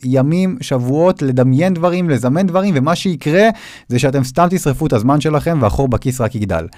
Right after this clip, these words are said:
אם אתם לא מתכננים לעשות צעד, עדיף כבר שתקדישו את הזמן הזה לעוד שעות עבודה. ככה ייכנס לכם טיפה יותר כסף. עוד משהו שאתם צריכים לעשות, וזה יכול לחזק את האמונה שלכם בצורה מאוד מאוד משמעותית,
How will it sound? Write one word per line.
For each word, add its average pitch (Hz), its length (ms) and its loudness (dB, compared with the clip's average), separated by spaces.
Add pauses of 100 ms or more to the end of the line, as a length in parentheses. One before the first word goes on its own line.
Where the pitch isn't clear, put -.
(360)
אם 220 160 4
אתם 208 180 2
לא 165 120 4
מתכננים 135 460 2
לעשות 117 340 -2
צעד, 196 500 0
עדיף 196 300 -4
כבר 262 200 -2
שתקדישו 147 480 -2
את 127 100 -2
הזמן 123 320 2
הזה 143 220 -2
לעוד 110 600 -4
שעות 127 240 0
עבודה. 104 280 0 (240)
ככה 131 200 -2
ייכנס 123 320 -2
לכם 117 160 -4
טיפה 113 200 -4
יותר 104 260 -2
כסף. - 520 -12 (1000)
עוד 202 260 6
משהו 151 340 2
שאתם 131 260 -2
צריכים 123 340 -2
לעשות, 123 460 -2
וזה 117 160 -2
יכול 139 280 0
לחזק 131 320 -2
את 131 120 -4
האמונה 123 420 2
שלכם 131 360 -2
בצורה 135 420 0
מאוד 151 360 4
מאוד 143 200 0
משמעותית, 131 720 -2